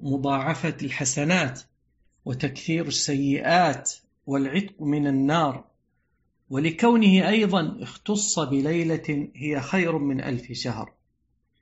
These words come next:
أما الفرح به لكونه شهر المطاعم والمشارب ونوم النهار وسهر الليل على المكروهات والمحرمات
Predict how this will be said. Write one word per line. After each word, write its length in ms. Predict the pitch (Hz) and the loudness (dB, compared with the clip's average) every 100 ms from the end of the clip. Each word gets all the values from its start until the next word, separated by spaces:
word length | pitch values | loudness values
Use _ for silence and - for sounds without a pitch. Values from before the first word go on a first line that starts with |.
| _ _ _ _ _ - | _ _ _ _ _ 0
أما 260 | 226 240 | 4 6
الفرح 500 | 240 208 240 247 233 | 4 4 4 4 4
به 640 | 202 175 208 180 190 175 - _ - | 2 2 2 4 2 0 -6 _ -8
لكونه 720 | 151 139 185 185 185 160 160 | -6 -2 2 2 2 0 0
شهر 400 | 127 175 151 160 | 0 -2 0 0
المطاعم 1000 | 156 147 139 165 175 175 165 160 156 - - | 0 -2 0 4 6 6 2 -2 -4 -6 -10
والمشارب 1160 | 131 123 120 - 151 160 165 160 143 147 143 - | -8 -6 -4 -4 0 2 2 2 -2 -4 -4 -8
ونوم 400 | 135 131 147 151 | -6 -2 0 0
النهار 760 | 139 131 131 123 156 165 143 - _ _ _ _ _ - | 0 0 0 2 4 4 2 -2 _ _ _ _ _ -10
وسهر 460 | 127 175 143 151 | -2 0 2 0
الليل 500 | 139 139 156 165 147 | 0 0 0 0 0
على 200 | 135 147 | 0 0
المكروهات 880 | 143 131 127 - 143 131 156 156 - | 0 -2 -4 -4 -4 0 2 0 -2
والمحرمات 1200 | 131 127 139 143 131 143 127 135 135 156 147 127 | -4 -2 -2 -2 -4 -4 -2 -2 0 0 -2 -4